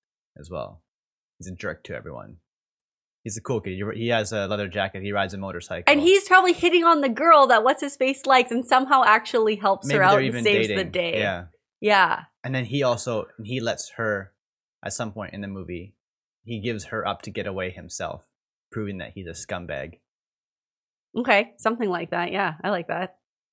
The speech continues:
Speaker 1: Yeah.
Speaker 2: Okay.
Speaker 1: But then, and that's when the little fourteen-year-old steps up.
Speaker 2: Yeah.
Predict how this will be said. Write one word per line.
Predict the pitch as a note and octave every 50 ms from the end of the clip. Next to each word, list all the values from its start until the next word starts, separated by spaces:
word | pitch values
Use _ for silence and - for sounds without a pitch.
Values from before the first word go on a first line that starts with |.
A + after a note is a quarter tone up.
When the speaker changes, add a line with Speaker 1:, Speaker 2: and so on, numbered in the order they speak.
| _ _ _ -
Speaker 1:
Yeah. | F#2 F2+
Speaker 2:
Okay. | A#3 A#3+ C4+ F3+ F3+ G#3 A3 - _ -
Speaker 1:
But | B2+ G#2+
then, | B2 -
and | B2 C3
that's | C3 A#2 -
when | C3+
the | B2+ A#2
little | A#2+ A#2+ A#2+ A2
fourteen-year-old | - B2+ A#2+ G2+ - G#2+ G#2 G#2 G2+ G#2
steps | - - - - - A2 G2 - - -
up. | A#2 - - - - _ _ _ _ _ _
Speaker 2:
Yeah. | - B3 A#3+ A#3 G#3 D3 A2+ -